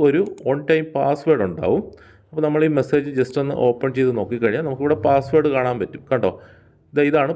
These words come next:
പാസ്വേഡ്, പൂജ്യം എട്ട് മൂന്ന് ഒന്ന് അഞ്ച് ആറ്. അപ്പോൾ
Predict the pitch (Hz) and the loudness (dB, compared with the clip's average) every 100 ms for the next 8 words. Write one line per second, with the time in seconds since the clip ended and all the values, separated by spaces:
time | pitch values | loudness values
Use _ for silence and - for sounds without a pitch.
0 | 139 123 120 120 90 - - - _ - | 2 0 2 0 0 -2 -14 -20 _ -20
1 | _ _ _ _ _ _ _ _ - 135 | _ _ _ _ _ _ _ _ -8 -6
2 | 127 147 196 - - 113 - - 175 247 | 0 0 0 -10 -4 -4 -2 -4 -4 -6
3 | - _ _ _ _ _ _ 113 107 104 | -20 _ _ _ _ _ _ -8 -4 0
4 | 139 208 196 - _ _ _ _ 113 107 | -2 -4 -16 -20 _ _ _ _ -4 -2
5 | 104 131 196 - 107 - 143 - 117 - | -2 -2 -2 -2 -2 0 -2 0 -2 -2
6 | - _ _ - _ _ 139 170 | -8 _ _ -20 _ _ -2 -2